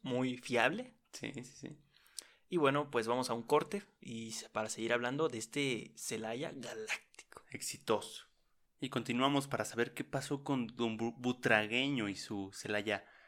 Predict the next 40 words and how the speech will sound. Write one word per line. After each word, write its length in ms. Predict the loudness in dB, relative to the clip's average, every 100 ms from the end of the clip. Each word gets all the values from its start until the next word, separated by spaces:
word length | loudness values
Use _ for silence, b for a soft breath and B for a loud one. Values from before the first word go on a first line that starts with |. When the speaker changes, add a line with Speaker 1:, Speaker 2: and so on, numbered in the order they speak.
| B 2
Speaker 1:
galáctico. 680 | 4 4 2 -20 _ -20 -20 _
Speaker 2:
Así 260 | -12 -8 -6
es. 280 | -6 -8 -8
Bueno, 240 | -4 -4
después 300 | -6 -2 0
de 120 | 2
que 120 | 0
Butragueño, 640 | -4 -4 -2 4 4 4 0
el 100 | 0
holograma, 480 | 4 6 4 2 -2
llegó, 360 | 0 2 0 -6 _ -8
Speaker 1:
Ajá. 400 | -6 -4 -6 -6
Speaker 2:
que 120 | -8
fue 160 | 0 2
una 180 | 4 2
realidad, 540 | 0 -2 2 2 0 -14 _
que 100 | -14
todos 280 | 0 2 4
lo 120 | 0
tocaron, 380 | -4 4 6 8
lo 80 | 4
vieron 320 | 4 2 2
y 80 | 0
lo 120 | 2 2
sintieron, 520 | 2 2 2 2 -2
Speaker 1:
Sí, 340 | -6 -4 -2 -4
sí, 80 | -4
sí. 60 |
Speaker 2:
pues 340 | 2 4 2 -8 B B B
el 120 | 2
equipo 300 | 2 0 0
recién 280 | 2 2 0
ascendido 560 | 0 0 0 2 2 0
y 120 | -6
también 340 | 2 2 2 0
que 120 | 0
recién 360 | -2 0 2
era 140 | 4 2
administrado 560 | 0 -4 2 2 2
como 240 | -2 -10